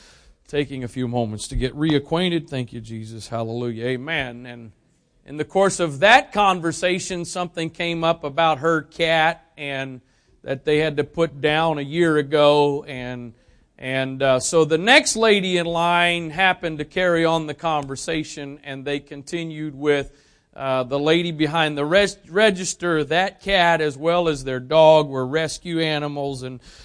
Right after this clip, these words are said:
the lady checking out has been involved in, you know, making sure animals get taken care of, and it was just this, oh, gooey, ooey conversation about how wonderful and lovely it was and, and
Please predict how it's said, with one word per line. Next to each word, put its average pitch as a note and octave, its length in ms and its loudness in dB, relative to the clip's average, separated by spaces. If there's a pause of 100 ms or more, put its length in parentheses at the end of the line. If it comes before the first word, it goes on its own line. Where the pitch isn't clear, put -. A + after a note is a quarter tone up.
(160)
the F3+ 80 -2
lady F3+ 320 6
checking E3 480 2
out D#3 340 8
has C#3 160 -2
been D3 520 -2
involved D3 720 4
in, C3+ 340 -8 (120)
you D3+ 120 -14
know, C#3 200 -2
making C#3+ 360 -4
sure D3 360 -6
animals C#3+ 460 -6
get C#3 220 -14
taken B2+ 440 -10
care F3 340 0
of, C#3+ 340 2
and C3+ 120 -12
it D3 100 -12
was C#3 160 -14
just C#3 280 -16
this, C#3 320 -12
oh, C#3 560 -2
gooey, C#3 500 -6
ooey C#3+ 400 -8
conversation C3 1000 -8
about B2 360 -4 (440)
how C3+ 180 -4
wonderful D3+ 640 0
and B2+ 140 -6
lovely B2+ 520 0
it A2+ 140 -8
was A#2 500 -6
and, A2 220 -18
and A2+ 240 -20